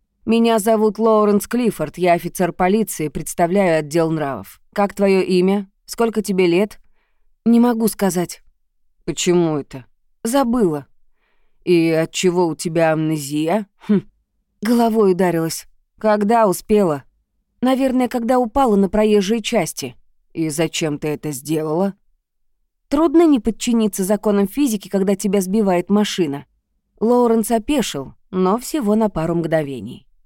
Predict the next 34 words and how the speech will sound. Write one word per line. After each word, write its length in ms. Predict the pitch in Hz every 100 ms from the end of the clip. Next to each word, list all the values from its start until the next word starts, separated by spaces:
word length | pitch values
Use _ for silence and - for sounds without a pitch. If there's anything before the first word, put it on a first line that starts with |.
| _
"Нужно 480 | 214 226 214 190 202
переварить 640 | 196 220 220 233 247 190
информацию. 680 | 156 160 156 143 - - - - _ _
Какой 320 | - - -
сегодня 480 | 170 - 170 156 165
странный 440 | - 170 160 165 170
день". 260 | 139 - _ _ _ _ _
Пользуясь 480 | - 233 226 233 -
его 180 | 202 226
замешательством, 840 | 208 208 190 269 269 196 - 190
девочка 420 | 180 247 220 - 202
решительно 580 | 185 - 208 208 202
прервала 460 | 175 190 175 180 185
паузу. 520 | - 156 135 117 107 _ _ _ _ _
"У 80 | 254
вас 240 | 254 247
есть 260 | 247 269 233
обвинение 540 | 220 247 269 381 349
в 40 | 214
мой 140 | 220
адрес? 380 | 180 170 165 - _ _ _
Почему 340 | 320 330 370 339
меня 300 | 269 240 233
удерживают 580 | 214 294 294 220 214
здесь? 400 | 208 226 208 - - _ _ _ _
Я 220 | - 254
устала, 420 | 254 - 285 233 208
мне 180 | 226
больно, 360 | 214 277 294 220
и 80 | 196
я 120 | 214
очень 220 | 254 -
хочу 260 | 220 208 220
домой. 440 | 226 214 165 147